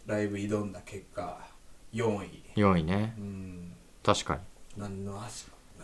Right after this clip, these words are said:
Speaker 1: 何のあれにもならない、四位。
Speaker 2: うん。あのライブ毎回そうなんだよな。
Speaker 1: うん。で、もう、ムカつくわ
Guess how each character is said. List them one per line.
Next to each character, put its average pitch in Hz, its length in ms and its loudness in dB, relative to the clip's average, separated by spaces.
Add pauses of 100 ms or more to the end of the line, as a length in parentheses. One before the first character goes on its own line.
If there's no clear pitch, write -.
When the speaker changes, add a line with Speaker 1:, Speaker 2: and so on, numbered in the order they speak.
(200)
Speaker 1:
何 107 80 -8
の 120 60 -6
あ 139 40 -4
れ 160 120 -6
に 196 80 0
も - 100 0
な 104 100 0
ら 101 120 -2
な 92 80 -10
い、 - 120 -14
四 107 240 -2
位。 87 40 -12 (180)
Speaker 2:
う 101 60 2
ん。 92 320 4 (680)
あ - 40 -2
の 147 160 6
ラ 165 60 8
イ - 20 8
ブ 151 100 6
毎 143 140 4
回 175 160 0
そ 170 140 2
う 113 40 4
な 95 80 4
ん 90 80 4
だ 87 80 4
よ 82 80 2
な。 82 140 0
Speaker 1:
う - 20 -4
ん。 78 80 -6 (760)
で、 101 180 -8
も 98 80 -8
う、 87 40 -12 (580)
ム - 40 -14
カ - 140 -14
つ - 160 -12
く - 100 -14
わ - 240 -8